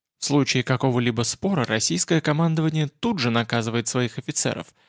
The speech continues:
стремясь угодить той стороне, пусть даже таким дикарям. Эта стычка с Али Пашой наверняка не пройдёт безнаказанно. Но есть пределы, за которые русский офицер переступить не в силах.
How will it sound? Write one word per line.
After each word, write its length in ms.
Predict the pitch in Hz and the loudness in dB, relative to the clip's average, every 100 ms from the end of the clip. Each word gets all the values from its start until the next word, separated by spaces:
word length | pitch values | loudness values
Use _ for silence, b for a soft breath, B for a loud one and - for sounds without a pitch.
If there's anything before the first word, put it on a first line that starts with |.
| _ _ | _ _
стремясь 560 | - - 170 160 147 - | -6 2 2 4 2 0
угодить 500 | 156 147 147 139 - | -2 0 0 0 -2
той 140 | 139 | 0
стороне, 560 | 120 - 131 127 117 113 _ _ _ _ _ - | 0 0 0 -2 -4 -10 _ _ _ _ _ 0
пусть 260 | 147 107 | 2 2
даже 260 | 120 117 113 | 0 0 0
таким 380 | 135 131 123 113 | -2 -2 -4 -4
дикарям. 460 | 120 160 151 - - _ _ _ _ _ _ _ - | 0 2 2 0 -8 _ _ _ _ _ _ _ 0
Эта 260 | 202 175 | 2 4
стычка 420 | 156 196 202 - | 2 2 2 2
с 100 | 160 143 | 2 4
Али 180 | 131 | 2
Пашой 420 | 131 127 120 - 156 | 2 2 2 2 2
наверняка 560 | 123 117 123 120 131 | 2 0 -2 0 0
не 120 | 120 | 0
пройдёт 360 | 117 120 113 113 | 0 0 0 -2
безнаказанно. 840 | 113 110 117 113 131 117 - - - _ _ _ _ _ - | -2 -2 -2 0 0 0 -8 -14 -18 _ _ _ _ _ -6
Но 180 | 165 175 | 2 4
есть 360 | 151 143 - | 4 4 2
пределы, 560 | - 127 113 135 143 113 | -2 -2 0 2 2 2
за 120 | 113 | 0
которые 460 | - 113 123 120 117 | -2 -2 0 0 0
русский 320 | 127 120 - | 0 -4 -2
офицер 460 | 113 - - 156 - | -4 -2 -2 0 0
переступить 580 | 131 120 - 135 127 123 | -2 -2 -2 -4 -6 -4
не 140 | 123 | -4
в 60 | - | -2
силах. 420 | - - - | -4 -6 -18